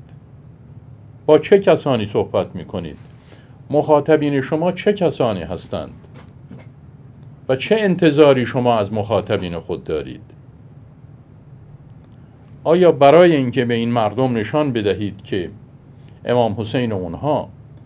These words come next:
در جایگاه صحیحی قرار ندارد و ممکن است که در مقام شرک قرار داده باش-، داشته باشد، نهایت امر این است دیگر، در خرافات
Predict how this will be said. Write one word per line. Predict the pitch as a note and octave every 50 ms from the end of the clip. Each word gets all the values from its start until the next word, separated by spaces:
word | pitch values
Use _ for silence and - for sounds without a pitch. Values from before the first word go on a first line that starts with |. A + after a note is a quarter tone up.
| - - - - - - - - - - - - - - - -
در | - A2 G#2+ F2+
جایگاه | F#2 - B2+ G#2+ G2 F2+ E2+ - A2 G#2+ G2 F2+ G2
صحیحی | F#2 - - A#2 G#2+ G#2 D3 D#3 C#3 - A#2+ G2
قرار | - F2+ F2+ F#2+ F#2 F#2 E2+ - G#2 G#2+
ندارد | A#2 A2+ G#2 F2+ D#2+ D#2 C#2 - - - - - - - - - - - - - - - - - - - - - - -
و | A2+ A#2
ممکن | A#2 A#2+ A#2+ A2 G#2 G#2 - - F#3 F#3
است | E3 C3 G#2+ G#2+ - -
که | - G#2+ E2+ D#2+ - - - - - - - - - - - - - - - - - - - - - - -
در | A#2 A2+ G#2
مقام | G#2 A2 A2 G#2 A2+ A2+ G#2 G2+ G2
شرک | - - - D#3+ F3 D3+ C#3 - -
قرار | - D#3 D#3 G#2 F#2 E2+ E2
داده | D#2 - D#2 D2 - - - - D#2 E2+ F2 - - -
باش-، | - F2 E2+ -
داشته | - - E3 - - - F#2+
باشد، | C#2 C#2 C#2 - - - - - -
نهایت | F#2 F2 G2 G2 G2+ G2+ - A#2
امر | F#2+ F2+ F#2 F2 F2 A#2+
این | D3+ D#3+
است | A#2+ D#2 - - - -
دیگر، | - - - - - - - -
در | - E2 - - -
خرافات | - A#2 A2+ G#2+ G#2 G#2 - D3 C#3 C#3